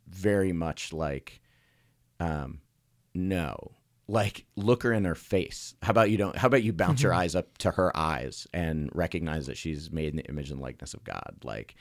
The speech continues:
Speaker 1: for better, for worse, that's the, even before this book, like, I,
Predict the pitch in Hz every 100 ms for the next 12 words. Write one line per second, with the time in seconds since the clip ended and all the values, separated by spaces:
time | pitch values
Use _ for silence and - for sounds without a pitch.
0 | - - - _ - 113 92 131 127 120
1 | 98 95 85 78 - - _ _ - 85
2 | 82 - - - 90 - - 117 110 95
3 | - 98 82 80 82 76 - 76 71 -
4 | 71